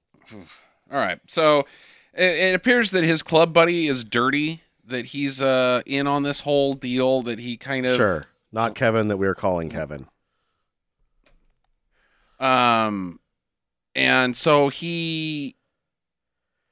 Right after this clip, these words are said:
Speaker 1: I, did he set up this deal to kidnap the girls?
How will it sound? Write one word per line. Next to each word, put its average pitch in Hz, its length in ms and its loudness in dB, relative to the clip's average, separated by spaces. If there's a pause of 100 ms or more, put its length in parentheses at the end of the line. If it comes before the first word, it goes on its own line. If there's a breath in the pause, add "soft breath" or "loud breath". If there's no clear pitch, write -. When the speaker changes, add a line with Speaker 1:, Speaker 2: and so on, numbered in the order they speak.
Speaker 1:
I, 151 240 -2
did 160 220 -6
he 226 240 -10
set 214 440 2
up 180 340 0
this 233 340 -6 (340)
deal 233 360 -2
to 254 120 -8
kidnap 247 500 -4
the 240 140 -8
girls? 254 720 -8